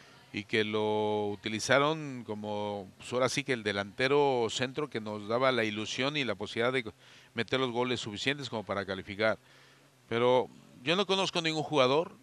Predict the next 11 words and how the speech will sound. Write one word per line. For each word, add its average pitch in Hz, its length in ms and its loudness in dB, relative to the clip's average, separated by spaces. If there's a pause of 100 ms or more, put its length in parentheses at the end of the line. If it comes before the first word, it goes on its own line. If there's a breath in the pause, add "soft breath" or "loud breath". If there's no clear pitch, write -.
(320)
y 117 100 -4
ya 117 120 4
te 127 100 -2
lo 120 100 0
dije 123 200 0
a 110 60 2
ti, 117 120 0
David, 117 280 0
en 120 100 -2
alguna 110 280 -4
ocasión, 123 440 -2